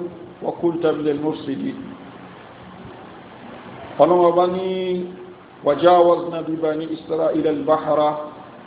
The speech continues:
فأتبعهم فرعون وجنوده بغيا وعدوا."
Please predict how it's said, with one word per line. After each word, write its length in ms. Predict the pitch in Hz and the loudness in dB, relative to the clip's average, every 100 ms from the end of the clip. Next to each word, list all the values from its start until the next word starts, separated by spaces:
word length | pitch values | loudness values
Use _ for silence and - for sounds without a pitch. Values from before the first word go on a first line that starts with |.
| - - | -20 -4
فأتبعهم 600 | 156 151 - 165 165 151 - | 4 4 4 2 4 0 -2
فرعون 760 | 147 143 147 160 156 156 160 - - - - - | 0 4 6 6 4 0 -4 -8 -12 -16 -20 0
وجنوده 720 | 156 160 151 151 147 156 151 151 151 147 123 120 | 2 4 0 -2 -2 0 0 0 0 -2 -6 4
بغيا 500 | 160 156 147 147 143 143 - - - - - | 6 6 0 0 0 -2 -8 -12 -16 -16 0
وعدوا." 560 | 139 - 120 139 127 | 4 6 4 0 -4